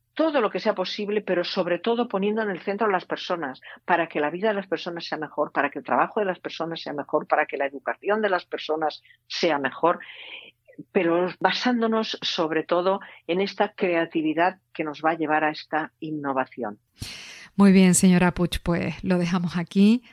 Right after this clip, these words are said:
Speaker 2: agradeciéndole este rato, este tiempo que nos ha dedicado. Muy amable, gracias.
Speaker 1: Muchas gracias a vosotros.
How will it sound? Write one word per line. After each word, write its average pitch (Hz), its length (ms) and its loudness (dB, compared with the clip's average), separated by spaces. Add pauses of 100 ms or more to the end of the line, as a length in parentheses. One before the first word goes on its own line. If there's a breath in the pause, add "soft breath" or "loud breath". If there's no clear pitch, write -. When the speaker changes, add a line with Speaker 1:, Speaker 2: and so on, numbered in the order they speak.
(180 soft breath)
Speaker 2:
agradeciéndole 175 800 4
este 170 720 2
rato, 175 340 2
este 170 220 -2
tiempo 190 320 8
que 175 100 2
nos 175 160 2
ha 180 40 2
dedicado. 160 420 -2
Muy 180 160 6
amable, 160 380 -2
gracias. 165 520 -2 (800 loud breath)
Speaker 1:
Muchas 175 320 0
gracias 147 320 0
a 165 40 4
vosotros. 139 720 -2